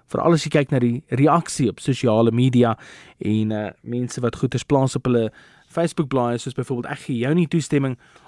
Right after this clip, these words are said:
om my as 'n vriend te hê op jou kontaklys as jy die toepassing aflaai nie." Groot verwikkeling rondom Apple se iPad Air wat op pad is. Die maatskappy beoog om die tabletrekenaar se spoed en vermoë met tot veertig persent te verbeter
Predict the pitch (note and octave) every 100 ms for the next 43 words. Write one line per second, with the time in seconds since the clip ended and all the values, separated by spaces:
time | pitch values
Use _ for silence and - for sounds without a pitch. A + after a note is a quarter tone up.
0 | _ C3 B2+ B2+ C3+ B2+ B2+ - - G3+
1 | A3+ - C#3+ C3 B2 _ - C#3+ D#3+ C#4+
2 | B3+ G#3 C#3+ G2 - A#2+ - B2 A#2 D#3+
3 | C#3+ - A2+ - A#2+ A#2 A2+ A#2 G#2+ G2+
4 | F#2+ F#2 _ - - - - - - _
5 | - C4+ G#3 - C4 A#3 A3+ G#3+ E3 G3+
6 | F#3+ G3+ - G3 A3 G3 - G3 G3 F#3+
7 | F3+ F3 _ F3+ D#3+ B2+ A#2 A#2+ C3+ -
8 | D3+ C3+ A2 - B2 C3 - D3 D#3+ C#3+
9 | - E3 D3+ C#3 A#2+ A#2+ - B2 D3 F3+
10 | D3 D#3 - D3+ C#3 - - - C4 -
11 | G#3+ - E3 E3 D#3+ C#3+ F3 - - B3+
12 | - G#3+ - G#3 - G3 E3+ D#3+ C#3+ C3+
13 | C#3 C#3